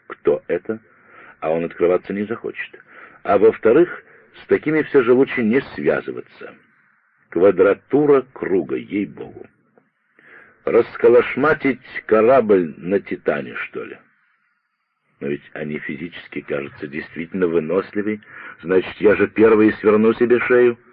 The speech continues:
В смысле интеллекта они тоже не выглядят слабосильными. Вот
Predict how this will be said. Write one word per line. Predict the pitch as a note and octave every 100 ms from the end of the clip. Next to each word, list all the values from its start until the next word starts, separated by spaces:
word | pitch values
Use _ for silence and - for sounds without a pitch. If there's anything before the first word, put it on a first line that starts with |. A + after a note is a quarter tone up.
| _ _ - - - _
В | -
смысле | G#2 B2+ - B2+ C3
интеллекта | B2 A#2 - A2 A#2 B2 C3
они | B2 A#2+
тоже | A#2+ F#2+ F2+
не | F2 E2
выглядят | D2 C#2 C#2+ C2+ C2+
слабосильными. | - D2 C#2+ - - A1+ G#1 - - _ - - _ _
Вот | -